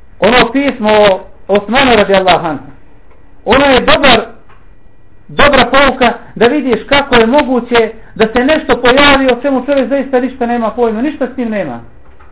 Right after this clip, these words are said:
Drugi neko napisao pismo, opečat je njegovim pečatom,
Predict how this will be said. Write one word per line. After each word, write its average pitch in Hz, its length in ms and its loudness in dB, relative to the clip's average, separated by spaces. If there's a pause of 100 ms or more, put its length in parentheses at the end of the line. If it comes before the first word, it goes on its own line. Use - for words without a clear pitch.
(600)
Drugi 302 320 -2
neko 311 300 2 (140)
napisao 294 440 -2
pismo, 277 520 -4 (160)
opečat 277 540 0
je 269 100 2
njegovim 277 400 2
pečatom, 277 480 -2